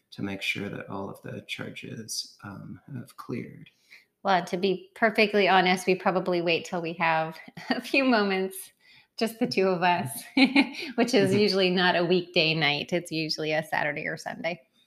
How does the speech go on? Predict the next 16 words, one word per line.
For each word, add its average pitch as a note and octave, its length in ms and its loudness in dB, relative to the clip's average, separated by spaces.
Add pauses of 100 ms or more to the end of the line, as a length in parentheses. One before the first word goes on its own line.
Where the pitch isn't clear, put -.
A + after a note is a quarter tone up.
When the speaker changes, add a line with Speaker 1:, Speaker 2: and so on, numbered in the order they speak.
(300)
Speaker 1:
So A2+ 420 -4
that's C3 220 -4
a C3+ 40 -2
good, B2 320 -4 (200)
uh, G#2 360 -2
lead A2 360 -4
in, G2 420 -6 (340)
about G#2 380 -2
how C3 120 -8
much D3+ 300 -4
time A#2+ 300 -2
does G#2+ 200 -4
it G#2+ 220 -8
take, G2+ 580 -8
and G#2 180 -6
then G2+ 320 -6